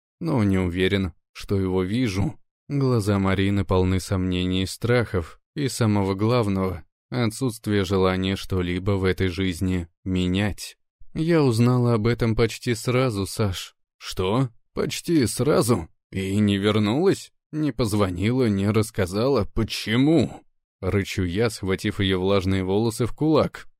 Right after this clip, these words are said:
"Потому что я не хотела быть с тобой", честно признается Марина. "Ты не был стабильным, надежным, спокойным, а в этих качествах я нуждалась больше всего".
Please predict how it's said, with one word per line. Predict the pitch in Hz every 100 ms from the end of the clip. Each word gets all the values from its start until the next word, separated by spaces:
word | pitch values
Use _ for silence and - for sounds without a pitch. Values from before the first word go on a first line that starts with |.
| _ _
"Потому | 123 117 117 117
что | - 123 117 113 - -
я | 143 131 120
не | 113 110
хотела | - 113 - 127 104
быть | 95 104 -
с | -
тобой", | 107 92 104 107 90 - _ _
честно | - - 90 - 117
признается | 107 113 98 92 92 90 -
Марина. | 98 101 104 95 - - _ _ _
"Ты | - 151
не | 131 123
был | 110 110
стабильным, | - 107 95 101 107 117 110 113 -
надежным, | 127 131 104 104 101 113 110 110 _
спокойным, | - - 123 110 139 135 110 98 87 - _ _ -
а | 127
в | 117
этих | 127 127 -
качествах | - 156 - 110 101 98 -
я | 107 127
нуждалась | 131 110 101 120 123 101
больше | 92 107 - 107
всего". | - 101 90 92